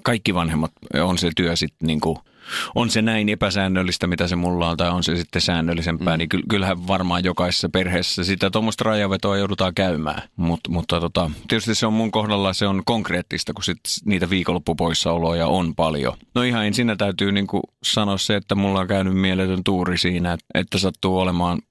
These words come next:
Speaker 1: puolisona sellainen ihminen, joka, joka on nähnyt tämän asian tärkeyden mulle ja, ja on antanut mun olla se, kuka mä oon, ja antanut
Speaker 2: Mm.
Speaker 1: mun mennä ja tehdä sitä, mitä mä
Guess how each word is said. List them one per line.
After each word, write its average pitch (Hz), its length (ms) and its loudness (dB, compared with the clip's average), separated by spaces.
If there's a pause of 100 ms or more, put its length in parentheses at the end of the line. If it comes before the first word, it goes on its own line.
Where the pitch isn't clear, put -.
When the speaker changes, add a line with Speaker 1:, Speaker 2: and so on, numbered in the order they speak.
Speaker 1:
puolisona 85 500 0
sellainen 90 440 -2
ihminen, 90 320 -2
joka, 85 260 -2 (200)
joka 120 260 0
on 110 280 0
nähnyt 117 340 0 (100)
tämän 110 340 0
asian 107 340 -2
tärkeyden 101 560 0
mulle 90 440 2
ja, 85 160 -2 (220)
ja 90 140 0
on 92 140 2
antanut 95 340 0
mun 98 180 0
olla 90 200 -2
se, - 260 -2
kuka 92 280 -2
mä 92 200 0
oon, 85 340 0
ja 85 140 0
antanut 87 320 0
Speaker 2:
Mm. 87 60 -2
Speaker 1:
mun 90 200 2
mennä 90 380 0 (180)
ja 90 120 0
tehdä 95 280 0
sitä, 90 340 -2
mitä 90 220 -2
mä 95 100 -2